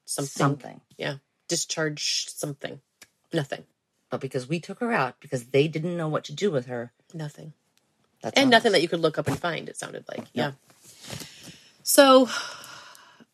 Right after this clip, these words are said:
Speaker 1: wow. Um, and so one year later, year and a half.
Speaker 2: Yeah.
Speaker 1: Um, she's not brain dead.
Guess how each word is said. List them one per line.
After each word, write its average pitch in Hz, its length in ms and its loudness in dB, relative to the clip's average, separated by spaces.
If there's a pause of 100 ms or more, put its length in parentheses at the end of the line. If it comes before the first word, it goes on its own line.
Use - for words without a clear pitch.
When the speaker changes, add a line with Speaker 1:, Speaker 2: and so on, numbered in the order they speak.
(140)
Speaker 1:
wow. 160 420 -2 (1600)
Um, 165 460 0 (200)
and 180 440 2
so - 420 2
one 180 300 -2
year 185 160 -2
later, 175 380 -6 (260)
year 190 100 0
and 180 80 0
a 160 40 -6
half. 151 220 -10 (200)
Speaker 2:
Yeah. 147 160 -6 (1300)
Speaker 1:
Um, 156 520 0 (540)
she's - 200 -8
not 185 160 -4
brain 147 180 -4
dead. 160 220 -12